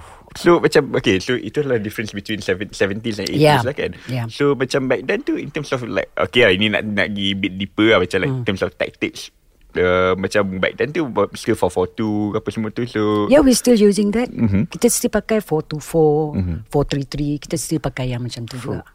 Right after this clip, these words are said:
Speaker 2: Still kita
Speaker 3: Steady,
Speaker 2: pakai.
Speaker 3: eh. Memang steady. Um, saya, uh, rasa a bit, a bit embarrassed lah because I don't know that actually women's football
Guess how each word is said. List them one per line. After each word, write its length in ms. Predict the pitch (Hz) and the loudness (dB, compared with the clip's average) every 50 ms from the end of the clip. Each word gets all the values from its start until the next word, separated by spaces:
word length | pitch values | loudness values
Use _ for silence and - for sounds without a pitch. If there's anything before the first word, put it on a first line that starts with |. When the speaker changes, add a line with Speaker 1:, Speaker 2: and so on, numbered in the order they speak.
| _ _ _ | _ _ _
Speaker 2:
Still 320 | - - - 170 - - | -10 -6 -4 -4 -4 -4
kita 80 | - - | -4 -6
Speaker 3:
Steady, 160 | - 92 85 | -6 -6 -6
Speaker 2:
pakai. 140 | 85 82 82 | -6 -6 -6
Speaker 3:
eh. 100 | 80 - - 147 147 | -8 -8 -6 -6 -6
Memang 260 | 131 98 92 95 98 | -6 -6 -6 -6 -6
steady. 400 | 92 - - 95 85 80 85 82 85 - - - - - - - - - - | -8 -6 -8 -8 -8 -8 -10 -12 -12 -14 -18 -20 -20 -18 -18 -18 -16 -12 -10
Um, 320 | - - - 160 160 147 - - - - - - _ _ - - - - - - - | -2 0 0 0 0 -2 -6 -12 -12 -10 -12 -12 _ _ -20 -20 -20 -20 -20 -20 -20
saya, 800 | 98 - - - 139 143 151 175 185 190 185 170 165 139 110 - - _ _ _ _ - | -18 -6 -2 2 2 4 4 4 4 4 4 4 4 2 0 -2 -6 _ _ _ _ -8
uh, 460 | - 104 101 101 101 98 98 95 98 95 92 - | -2 0 0 2 2 2 0 0 -2 -4 -6 -8
rasa 540 | - 101 101 104 - - 110 104 101 95 - | -8 -6 -6 -6 -6 -6 -6 -4 -4 -4 -6
a 80 | - 95 | -6 -8
bit, 300 | 92 87 104 98 - - _ _ - - - - _ _ - - | -8 -6 -6 -6 -6 -8 _ _ -10 -10 -10 -12 _ _ -18 -14
a 140 | - 85 85 | -12 -10 -10
bit 240 | 80 82 90 82 - | -10 -10 -10 -10 -10
embarrassed 580 | - 95 95 92 98 101 104 107 107 92 - - | -10 -8 -4 0 0 2 2 2 -2 -2 -4 -6
lah 180 | 90 80 76 - - | -8 -8 -8 -10 -12
because 340 | - 87 - 92 85 - - - | -14 -8 -6 -8 -8 -8 -6 -6
I 120 | 90 90 | -4 -4
don't 300 | 85 85 95 98 - - | -4 -4 -6 -6 -6 -6
know 460 | 69 90 95 95 95 90 87 87 87 85 | -8 -6 -6 -4 -4 -4 -6 -6 -6 -6
that 240 | 90 85 78 - - _ | -4 -4 -4 -4 -6 _
actually 600 | _ 87 82 - - - 101 104 107 104 98 98 - - - - - - - - | _ -10 -8 -6 -6 -6 -4 -4 -2 -2 -4 -4 -6 -10 -16 -20 -20 -20 -14 -6
women's 460 | - 98 101 95 104 110 107 104 101 | -4 -2 -2 0 0 -2 -2 -2 -4
football 480 | - - 80 - 104 104 104 98 - | -6 -8 -6 0 2 2 2 2 2